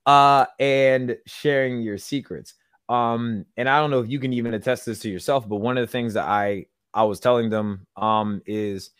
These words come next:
it's hard for me sometimes when it comes to this, um, and you and me,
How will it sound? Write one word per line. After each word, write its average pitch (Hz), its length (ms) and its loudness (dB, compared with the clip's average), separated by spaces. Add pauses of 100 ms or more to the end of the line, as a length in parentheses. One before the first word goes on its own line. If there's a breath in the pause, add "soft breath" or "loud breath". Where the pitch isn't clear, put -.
(720)
it's 123 240 0
hard 151 340 4
for 160 120 -10
me 139 680 -6 (600)
sometimes 185 640 0
when 139 160 -2
it 127 60 -2
comes 139 280 -6
to 120 80 -4
this, 131 320 -2 (800)
um, 104 680 -2 (240)
and 156 180 0
you 190 140 8
and 139 100 0
me, 143 120 0